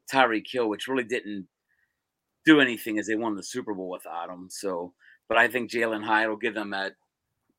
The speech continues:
one more weapon, like we talked about. And when you, when you, when you pick thirty-second, thirty-first,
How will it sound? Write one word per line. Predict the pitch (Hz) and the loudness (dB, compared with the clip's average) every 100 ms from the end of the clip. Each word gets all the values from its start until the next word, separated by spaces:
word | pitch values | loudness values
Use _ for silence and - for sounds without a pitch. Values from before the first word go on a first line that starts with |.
| _ 104 107 | _ -20 -4
one | 139 139 | -2 0
more | 135 123 | 2 2
weapon, | 110 104 117 | -2 -4 -4
like | 107 107 | -6 -6
we | 107 | -8
talked | 110 101 98 107 | -4 -4 -4 -6
about. | 98 98 95 | -4 -2 -4
And | 107 | -4
when | 135 | -4
you, | 170 | -2
when | 165 | -2
you, | 202 269 | -2 -2
when | 160 | -2
you | 247 | 0
pick | 208 202 | 0 0
thirty-second, | - 131 117 - 120 120 110 | 0 -2 -2 -4 -4 -4 -8
thirty-first, | 110 107 98 - 104 107 - - | -4 -6 -6 -8 -4 -4 -6 -16